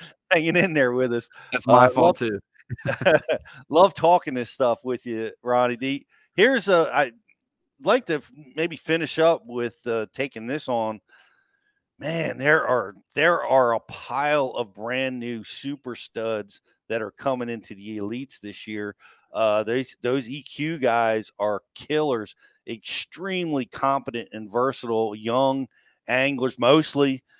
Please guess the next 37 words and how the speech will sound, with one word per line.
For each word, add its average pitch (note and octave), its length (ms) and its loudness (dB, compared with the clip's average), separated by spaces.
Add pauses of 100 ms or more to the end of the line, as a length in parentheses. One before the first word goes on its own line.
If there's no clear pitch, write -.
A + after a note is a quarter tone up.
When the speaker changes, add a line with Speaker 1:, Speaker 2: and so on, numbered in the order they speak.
(180)
Speaker 1:
Uh, A#2 340 2
you A#2+ 120 -6
know, A2+ 100 -2
with G#2+ 220 -8
Ben C3 420 0
Milliken D3+ 420 2
being B2+ 300 -4
the, A#2 180 -6 (140)
being B2 240 -6
the G#2 80 -10
senior D#3+ 600 -4
of G#2+ 140 -2
that A2 260 0
crew, A2 340 -6 (400)
uh, A2+ 340 2 (240)
but A#2 220 0 (160)
s-, - 260 -16 (420)
you C3 200 -6
know, A#2 80 0
has G#2 100 -4
proven C3+ 400 -4
that A2+ 140 -6
he's C#3 200 -14
got A2 220 -2
super, A#2+ 520 -6 (360)
uh, G#2 380 0 (240)
talent C3 480 4
and, G#2+ 240 -10 (140)
and G#2 280 -10
great B2+ 240 -2
chops C#3 360 0
for A2 180 -8
this G#2+ 180 -6
kind A2 260 -4
of G2 60 -10
stuff. A2 360 0 (420)
Um, G#2 440 2